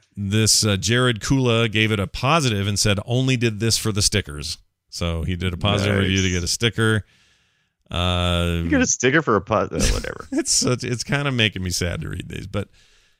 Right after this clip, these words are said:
Speaker 1: anyway, my point is there is a limit, right? And I like,
Speaker 2: Right,
Speaker 1: I
Speaker 2: right.
Speaker 1: like that pub G is taking an active stance of, like, "We are cranking. Oh, we're gonna need more time." We're gonna communicate that really well. We're gonna have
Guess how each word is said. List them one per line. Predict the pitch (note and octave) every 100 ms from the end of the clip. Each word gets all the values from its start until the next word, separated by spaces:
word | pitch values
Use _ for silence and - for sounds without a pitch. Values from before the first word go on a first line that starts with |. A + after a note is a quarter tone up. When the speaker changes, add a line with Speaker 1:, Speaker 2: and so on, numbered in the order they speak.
| _
Speaker 1:
anyway, | F#3+ G#3+ F#3+ B2 A2+ A2+ A2+ -
my | E3+ F#3+
point | - D#3 D3+
is | A2 A2+ G#2
there | A2 G#2
is | G#2 G#2
a |
limit, | G2+ G2 E2 - _ _ _
right? | G#2 G2+ A2 -
And | A2+
I | A#2
like, | A#2 G#2+ A#2 D3
Speaker 2:
Right, | C#3+ -
Speaker 1:
I | A#2+
Speaker 2:
right. | A#2
Speaker 1:
like | G#2+ C3+ C#3+
that | E3 D#3
pub | - C#3+ C#3
G | A#2+ A#2+ A#2
is | A2 A2 F2+
taking | - A2+ G#2 G2+
an | E2+
active | F#2+ G2 A2+ C3 B2+ A#2+ - _ _ _ _ _
stance | - A#2+ A2 G#2+
of, | G2+
like, | F#2 F2+
"We | A2+
are | G#2 F2+
cranking. | - - G#2+ G2 F#2+ E2 -
Oh, | B2 -
we're | A#2+ G#2
gonna | G#2+
need | A2+ A#2
more | B2
time." | A2+ A2 G#2+ G#2 -
We're | A#2 A#2
gonna | C#3 C3
communicate | - A#2 A2+ A2 G#2 F#2
that | F#2+ E2
really | F2+ F#2 F#2+ F2+
well. | F#2 F2 D#2+ D#2 F#2+
We're | F#2+
gonna | F#2 F#2+
have | G2 F#2 F2